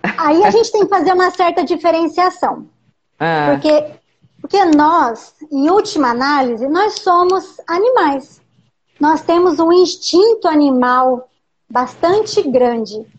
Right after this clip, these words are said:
Speaker 1: E a monogamia, de um modo geral, ela é algo instituída. Então, assim, não vou esse mérito pra não
Speaker 2: Ah.
Speaker 1: criar, né? Mas
Speaker 2: Tá.
Speaker 1: se a gente for olhar como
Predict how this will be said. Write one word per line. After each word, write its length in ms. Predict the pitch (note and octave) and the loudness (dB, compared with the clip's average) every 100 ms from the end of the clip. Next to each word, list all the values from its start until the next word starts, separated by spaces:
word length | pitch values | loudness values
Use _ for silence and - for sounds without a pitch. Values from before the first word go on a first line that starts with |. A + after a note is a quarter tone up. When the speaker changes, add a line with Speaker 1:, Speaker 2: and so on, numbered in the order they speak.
| _ _ _ | _ _ _
Speaker 1:
E 760 | C4+ C4+ C#4+ C#4+ C#4 C4 B3+ B3 | -2 2 2 2 2 2 0 0
a 120 | - B3+ | 0 2
monogamia, 1040 | D#4 G#4+ G4+ E4+ C4+ C4 A#3+ C#4 D#4 B3+ | 2 2 2 2 2 -2 -2 0 2 0
de 160 | G3+ C#4+ | 0 -2
um 140 | F#4 | 0
modo 300 | D#4 B3+ A#3 | 2 0 -2
geral, 520 | G#3 A3 G#3+ C#4 C4+ G#3+ | -4 -4 0 0 0 0
ela 320 | B3 C4 C4 | 0 0 -2
é 120 | C4 | -2
algo 280 | B3 C4 D4+ | 0 2 0
instituída. 840 | A#4+ A4 - A#4 - D#5 F#4 G#3+ G3+ | -2 -6 -6 -4 0 2 2 0 -6
Então, 300 | A#3 F4 A4 | -4 -2 -2
assim, 260 | A4 F#4 C#4+ | -4 -2 0
não 200 | G4 A4 | 0 0
vou 100 | G#4 | -2
esse 180 | - | -4
mérito 400 | A3+ A#3 C4+ D4+ | -6 -2 -2 -2
pra 180 | D4+ D4+ | -4 -2
não 200 | D4 D4+ D4+ _ _ _ _ | 2 2 0 _ _ _ _
Speaker 2:
Ah. 220 | - E3 | -8 -8
Speaker 1:
criar, 400 | - C#4+ C#4 D4 | -2 0 2 0
né? 200 | D4 D#4 F#4+ _ _ _ _ _ | -2 -2 -6 _ _ _ _ _
Mas 400 | B3+ C4+ D4+ E4+ | -4 0 2 2
Speaker 2:
Tá. 60 | - | 2
Speaker 1:
se 60 | F#4+ | 0
a 60 | |
gente 300 | F#4 A4+ A#4 A#4 | 0 -2 -2 -2
for 140 | G#4 | 0
olhar 360 | F#4 D4 D4 D4+ | 2 2 0 -2
como 300 | D#4+ D#4 D4+ | -2 0 0